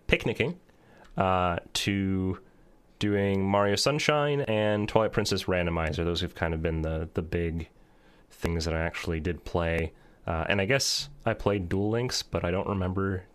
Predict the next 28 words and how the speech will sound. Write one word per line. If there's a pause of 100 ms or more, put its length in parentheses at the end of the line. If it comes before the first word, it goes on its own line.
doing
that.
<laughs>
So (1040)
I
just
see
in
my
Steam
history,
it's
like,
"Oh,
you
played
it
this
week."
I'm
like,
"I
did?" (520)
I,
I
think
overall
it's,